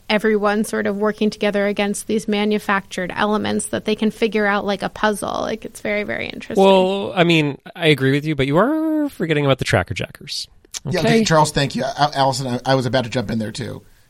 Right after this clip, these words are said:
Speaker 3: The first Hunger Games were about
Speaker 1: I'm not
Speaker 3: the fucking
Speaker 1: saying that,
Speaker 3: Tracker
Speaker 1: I'm not
Speaker 3: Jackers.
Speaker 1: saying that there weren't manufactured things going against her. There clearly were. We saw that happening in the first games.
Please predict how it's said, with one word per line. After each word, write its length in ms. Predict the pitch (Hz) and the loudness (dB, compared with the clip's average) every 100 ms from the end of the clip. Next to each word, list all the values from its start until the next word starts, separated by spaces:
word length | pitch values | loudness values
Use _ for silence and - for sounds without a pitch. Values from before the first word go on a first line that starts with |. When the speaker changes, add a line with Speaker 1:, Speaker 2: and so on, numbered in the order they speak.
| _ | _
Speaker 3:
The 140 | 117 127 | -8 -8
first 380 | - 160 165 165 | -4 0 0 2
Hunger 200 | 180 160 | -2 -2
Games 280 | 160 147 135 | -4 -4 -4
were 220 | 135 131 | -4 -4
about 220 | 127 - | -2 2
Speaker 1:
I'm 100 | 277 | 2
not 180 | 330 349 | 2 -2
Speaker 3:
the 60 | |
fucking 180 | - 359 | 0 0
Speaker 1:
saying 120 | 349 311 | 2 0
that, 180 | 269 | -2
Speaker 3:
Tracker 200 | - 214 | -6 -4
Speaker 1:
I'm 80 | 240 | 0
not 80 | 262 | 2
Speaker 3:
Jackers. 160 | 330 - | 0 0
Speaker 1:
saying 220 | 302 294 | -2 0
that 120 | 277 233 | -2 0
there 140 | 233 | -2
weren't 420 | 214 226 233 220 | 0 0 0 -2
manufactured 960 | 226 214 214 208 208 214 - 214 196 202 | -4 -2 -2 -4 -2 -4 -4 -6 -6 -8
things 600 | - 233 226 220 214 202 | -6 0 0 0 -2 -4
going 340 | 196 214 208 | -4 -2 -2
against 480 | 202 202 220 220 - | -2 -2 -2 -4 -6
her. 200 | 196 202 | -4 -4
There 160 | 202 202 | -2 -4
clearly 400 | 202 240 220 214 | -2 0 0 -2
were. 180 | 208 202 | -2 -2
We 120 | 208 | -2
saw 280 | 180 208 208 | -4 -2 0
that 180 | 208 196 | -2 -2
happening 560 | 214 196 233 254 254 247 | 0 0 0 0 0 0
in 200 | 240 247 | 0 0
the 80 | |
first 500 | 247 254 269 - - | 0 0 0 -4 -6
games. 520 | 262 247 262 277 294 | -2 0 0 -2 -4